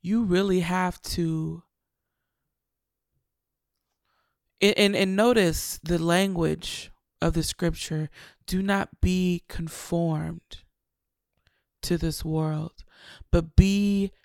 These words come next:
transformed by the renewing of your mind." God's not even saying conform to church-like behavior.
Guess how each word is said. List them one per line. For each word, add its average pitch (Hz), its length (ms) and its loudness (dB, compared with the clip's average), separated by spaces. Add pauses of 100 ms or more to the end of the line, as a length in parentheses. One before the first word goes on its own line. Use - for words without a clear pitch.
(140)
transformed 160 1600 -2 (500)
by 165 180 2
the 160 120 0
renewing 180 760 -2
of 156 220 -6
your 160 140 -6
mind." 156 640 -10 (2500)
God's 269 380 0
not 214 200 2
even 190 260 -2
saying 175 720 -2 (360)
conform 165 1120 -2 (340)
to 165 800 0 (3000)
church-like 170 580 -2
behavior. 175 560 -6